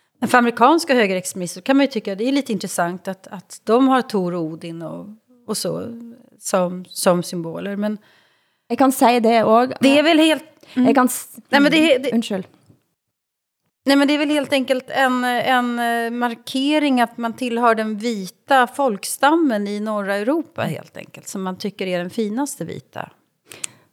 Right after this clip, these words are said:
Speaker 1: folkstammen, tror jag. Att man härrör härifrån, helt enkelt.
Speaker 2: Alltså, Lasse Josefsson
Speaker 1: Alltså, en ra-,
Speaker 2: Mm.
Speaker 1: rasistiskt, eh,
Speaker 2: Mm.
Speaker 1: attribut, eh, rakt
Speaker 2: Mm.
Speaker 1: av.
Speaker 2: Nej, för
Speaker 1: Mm.
Speaker 2: Lasse Josefsson säger att, eh, alltså,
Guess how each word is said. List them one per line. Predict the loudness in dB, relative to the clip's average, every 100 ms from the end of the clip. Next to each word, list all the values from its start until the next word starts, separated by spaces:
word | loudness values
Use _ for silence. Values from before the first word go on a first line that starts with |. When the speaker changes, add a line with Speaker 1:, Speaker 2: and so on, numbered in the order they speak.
| -4
Speaker 1:
folkstammen, | -2 -2 -6 -8 -8 -16
tror | -12 -10
jag. | -12 -12
Att | -4
man | 0 4
härrör | 6 6 4 4 4 2
härifrån, | 0 -4 -6 -8 -8 -4 -4 -6 -16
helt | -18 -18 -20
enkelt. | -20 -2
Speaker 2:
Alltså, | 2 4
Lasse | 4 2 2
Josefsson | 2 4 2 0 0 2
Speaker 1:
Alltså, | 2 2
en | 2 4
ra-, | 2
Speaker 2:
Mm. | 0
Speaker 1:
rasistiskt, | -2 -2 -4 -4 -2 -2 -4 -10 -2
eh, |
Speaker 2:
Mm. | -2 0 -6
Speaker 1:
attribut, | -4 -6 -2 0 -2 -6 _ _ _
eh, | -6 2
rakt | 2 2 -2
Speaker 2:
Mm. | -6 -6
Speaker 1:
av. | -8 _ _ _ -20 -14 -14 -16 -14
Speaker 2:
Nej, | 0 4
för | 4
Speaker 1:
Mm. |
Speaker 2:
Lasse | 2 2
Josefsson | 2 2 2 0 0 -2
säger | 0 2 4 4 2
att, | 0 _ 0
eh, | 2 4 2 0 0 2 2 2 2 -2 -6 -12 -12 -12 -18 -12
alltså, | -6 -6